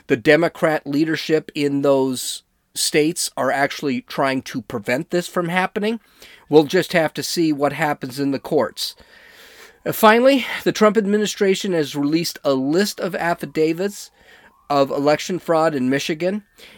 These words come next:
It is a two hundred and thirty-four page long affidavit. This was actually released on Friday, or Thursday, excuse me, of last week. I'm actually working on reading this thing. A lot of the notes are handwritten,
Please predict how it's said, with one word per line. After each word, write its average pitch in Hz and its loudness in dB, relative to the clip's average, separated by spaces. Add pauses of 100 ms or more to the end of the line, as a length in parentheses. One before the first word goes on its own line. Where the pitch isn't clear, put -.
(100)
It 151 2
is 147 2
a 147 2
two 220 -2
hundred 202 -2
and 147 -4
thirty-four 170 2
page 156 -4
long 139 2 (380)
affidavit. 123 -4 (160)
This 143 -2
was 147 -4
actually 143 -2
released 135 -4
on 120 -4
Friday, 117 -4 (340)
or 151 4
Thursday, 147 2
excuse 120 -6
me, 101 -8 (320)
of 135 -2
last 123 0
week. 110 -8 (260)
I'm 147 4
actually 202 2
working 185 2
on 151 2
reading 165 0
this 170 -2
thing. 175 0
A 139 -2
lot 139 4
of 165 -2
the 170 -2
notes 147 2
are 113 0
handwritten, 160 -2